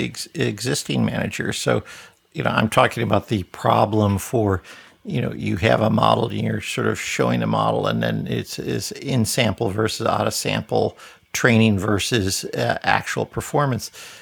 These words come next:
So, and, and I'm sure, you know, you've s-,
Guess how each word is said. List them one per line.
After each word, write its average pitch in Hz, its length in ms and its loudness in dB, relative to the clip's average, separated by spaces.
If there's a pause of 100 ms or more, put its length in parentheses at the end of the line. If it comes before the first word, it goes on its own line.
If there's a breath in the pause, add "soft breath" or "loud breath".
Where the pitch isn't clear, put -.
(100)
So, 131 280 -2 (1040 loud breath)
and, 170 300 2
and 160 140 4
I'm 143 120 4
sure, 139 280 0
you 135 320 -4
know, - 100 -4
you've - 560 -8
s-, - 180 -2